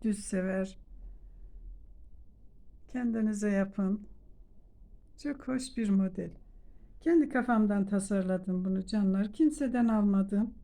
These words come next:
modelini. Umarım hoşunuza gitmiştir, işinize yarar.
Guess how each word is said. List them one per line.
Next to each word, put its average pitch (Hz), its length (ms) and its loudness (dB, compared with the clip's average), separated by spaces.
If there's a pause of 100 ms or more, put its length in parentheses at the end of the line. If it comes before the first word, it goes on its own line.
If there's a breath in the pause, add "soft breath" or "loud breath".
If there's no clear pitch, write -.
modelini. 202 800 2 (3750)
Umarım 233 360 4
hoşunuza 233 520 0
gitmiştir, 214 680 -2
işinize 247 520 2
yarar. 214 600 2